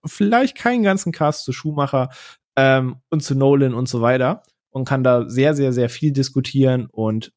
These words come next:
wollen ja aber nicht, dass die Folge jetzt komplett aus dem Rahmen kommt.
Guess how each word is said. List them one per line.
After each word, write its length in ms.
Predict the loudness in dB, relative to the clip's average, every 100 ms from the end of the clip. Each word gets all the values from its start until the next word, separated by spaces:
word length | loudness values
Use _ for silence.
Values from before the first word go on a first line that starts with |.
| _
wollen 260 | 0 2 4
ja 100 | 2
aber 180 | 2
nicht, 200 | -2 -4
dass 140 | -6 -6
die 80 | -8
Folge 340 | -4 -4 -4
jetzt 260 | -8 -12 _
komplett 500 | -2 0 0 0 0
aus 220 | 0 -2
dem 140 | -4 -2
Rahmen 300 | 0 0 -2
kommt. 380 | -4 -4 -6